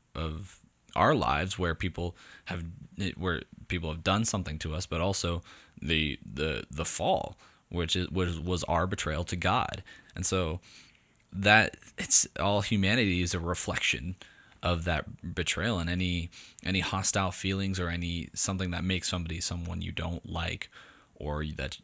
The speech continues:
is your enemy is because they've done something to you in your past that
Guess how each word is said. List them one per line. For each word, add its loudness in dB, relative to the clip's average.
is 0
your -4
enemy 2
is -2
because -4
they've -6
done 2
something 0
to -6
you -2
in 2
your 2
past 0
that 0